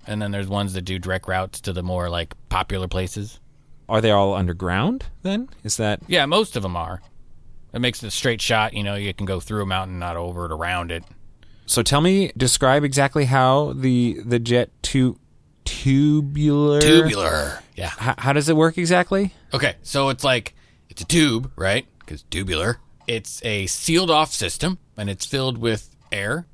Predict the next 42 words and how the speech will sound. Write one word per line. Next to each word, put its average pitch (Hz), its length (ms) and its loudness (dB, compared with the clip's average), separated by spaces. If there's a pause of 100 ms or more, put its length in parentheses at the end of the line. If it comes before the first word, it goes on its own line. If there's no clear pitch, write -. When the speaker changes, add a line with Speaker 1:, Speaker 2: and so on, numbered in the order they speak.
Speaker 1:
and 107 160 -2
it's 104 260 -6
in, 104 300 -4
like, 95 180 -6
one 139 140 0
direction 135 340 -2
the 127 80 -2
air 127 160 0
goes 127 320 -2
flowing, 127 420 0
and 110 120 -4
it's, - 320 -8
it, 107 160 -6
because 120 340 -2
it's 110 140 -6
all 117 160 -2
sealed 127 360 -4
off, 110 240 -2
it 92 100 -10
tends 104 240 -8
to 98 60 -10
go 98 140 -4
a 92 60 -6
lot 87 180 -6
faster, 180 460 -4
and 135 100 -8
you 92 80 -6
can 101 140 -10
do 90 340 -6
way 123 440 -2
higher 123 280 0
speeds 131 500 -4
than 104 400 -4
the 92 280 -6
old 113 640 -4
<laughs> - 80 -20
bullet 85 440 -4
train 123 420 -2
technology. 127 760 0 (420)
Speaker 2:
Okay, 139 460 6
okay, 104 220 4
okay. 87 280 0